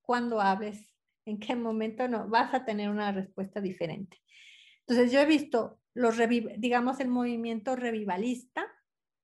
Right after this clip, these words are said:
que buscan resurgir. En México hay un movimiento re-, revivalista bien interesante de quienes buscan recuperar cómo era la vida en el, en el imperio, eh, mexica,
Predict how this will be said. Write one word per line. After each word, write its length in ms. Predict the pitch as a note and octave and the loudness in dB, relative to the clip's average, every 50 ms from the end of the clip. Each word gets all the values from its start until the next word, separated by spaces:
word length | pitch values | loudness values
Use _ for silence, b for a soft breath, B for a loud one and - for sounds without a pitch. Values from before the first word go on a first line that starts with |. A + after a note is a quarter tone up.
| _ _ | _ _
que 100 | - A#3 | 0 0
buscan 560 | A#3 B3+ D4 C#4+ C#4+ - - - D#4 D4 C#4 | 2 2 0 -2 -2 -2 0 0 0 2 0
resurgir. 600 | C4 C4 B3+ B3 A3+ G#3+ G#3+ - A3+ G3+ G#3 C4+ D4 | -2 -2 0 0 0 0 -2 -4 -6 -4 -2 0 0
En 120 | D4+ D4 | 0 2
México 300 | C#4 D4 D4+ E4 E4 - | 0 0 0 0 0 2
hay 120 | C#4+ D#4 D4 | 2 2 0
un 100 | D4+ D#4 | 0 -2
movimiento 440 | D4+ D4 B3+ B3 A#3+ B3 A#3+ D4+ | -2 -2 0 0 0 0 -2 -2
re-, 480 | D4+ B3+ C#4 A#3+ A#3 A3+ A3 G#3+ - - | -2 -2 -2 -2 -2 -4 -4 -6 -8 -8
revivalista 680 | G#3 A3 G#3+ A3 G#3+ G#3+ G#3 G#3+ G#3+ A3+ A#3 - - C4 | -6 -4 -4 -2 -2 -2 -4 -4 -4 -6 -8 -8 -6 -4
bien 220 | B3+ B3+ B3 B3 | -2 -2 -2 -2
interesante 760 | B3+ C4 B3+ - B3 A#3 A#3 A#3 - A3+ A3+ A3 G#3 C#4 C#4 B B B B B B B B B B - | -2 -2 -4 -6 -6 -6 -6 -6 -6 -4 -4 -4 -6 -6 -8 B B B B B B B B B B 2
de 240 | A#3+ A#3+ A#3 A3 A#3 | 6 6 6 6 6
quienes 320 | B3 B3 A#3 A#3 A#3 A#3 | 4 4 6 6 4 4
buscan 720 | A#3+ C4+ C4+ C#4 - F#4+ F#4+ F#4+ F#4 F4+ D#4 A3+ F#3+ - _ _ _ _ _ _ _ | 2 0 -2 0 0 2 2 2 2 0 -4 -4 -8 -12 _ _ _ _ _ _ _
recuperar 800 | - A3+ A3+ A#3 A3+ A3+ - A#3+ A3 A#3 A3+ A3 A3+ A#3 C4+ C4 | -6 -2 0 0 0 0 -2 -2 2 4 4 6 6 4 4 2
cómo 260 | B3+ - C#4 B3+ B3+ C4 | 0 0 2 4 4 4
era 140 | C#4+ D#4 | 6 6
la 160 | E4 D#4 C#4+ A#3 | 6 4 4 4
vida 360 | A#3+ A#3+ C4+ D4 E4 E4+ F4 | 2 0 0 0 0 0 -2
en 100 | E4 D4+ | -2 -4
el, 160 | B3+ B3 A#3+ | -2 -2 -2
en 340 | G#3 G3+ G#3 - G#3+ G3+ G#3+ | -2 -4 -4 -4 -4 -2 -2
el 140 | G#3+ A3 G#3 | -2 0 0
imperio, 920 | G3+ G3 G3 A3+ G#3+ B3 A#3+ A#3+ A#3 A3+ G#3+ G3+ G3 F#3 F3+ F#3 G3 F#3+ G3 | -2 -2 -2 -4 -4 -4 -2 -2 -2 0 0 -2 -2 -4 -6 -8 -12 -14 -12
eh, 400 | G3 F3+ F3+ F3+ F3 F3 E3+ E3+ F3 | -10 -10 -8 -8 -6 -6 -6 -4 0
mexica, 520 | F#3 G3 G3 - C4+ C4 C4 - C#4+ F4 | 0 0 2 0 0 -2 0 2 2 2